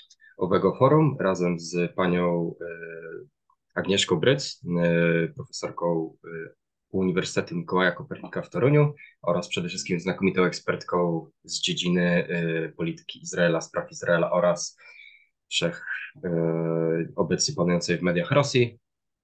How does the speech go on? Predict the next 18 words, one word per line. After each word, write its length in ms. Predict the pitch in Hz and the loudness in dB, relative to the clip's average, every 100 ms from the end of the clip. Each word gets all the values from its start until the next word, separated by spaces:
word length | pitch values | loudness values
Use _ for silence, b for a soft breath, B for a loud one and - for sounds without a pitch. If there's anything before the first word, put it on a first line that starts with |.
| _ _ - | _ _ 0
Poruszymy 440 | 156 151 110 104 | 0 2 2 2
temat 420 | 101 87 87 85 - _ _ _ _ _ _ _ - - | 2 -2 -2 -6 -14 _ _ _ _ _ _ _ -6 0
funkcjonowania 680 | 127 135 95 98 101 101 | 0 2 2 4 6 4
Izraela 680 | - - 92 85 90 - - _ _ _ _ | 0 -4 0 2 4 2 0 _ _ _ _
obecnie, 520 | 107 120 147 - 120 95 | -4 0 0 0 -2 -2
jak 200 | 85 92 | -6 -8
i 40 | |
w 40 | |
przeszłości. 520 | - 101 - 87 90 87 | -6 -4 -4 -6 -6 -2
Co, 300 | 143 143 147 | 0 0 0
na 100 | 92 | -4
co 140 | - | -4
się 140 | 90 - | -6 -6
przekłada? 540 | - - 85 82 - _ _ _ _ _ | -8 -4 -2 -2 -6 _ _ _ _ _
Także 420 | 98 90 98 98 - - | -2 4 4 4 0 -4
witam 320 | - - 135 135 | -2 2 2 4
panią 320 | 139 139 131 | 4 4 2
serdecznie 680 | 135 120 131 - 156 156 | 0 0 2 4 2 2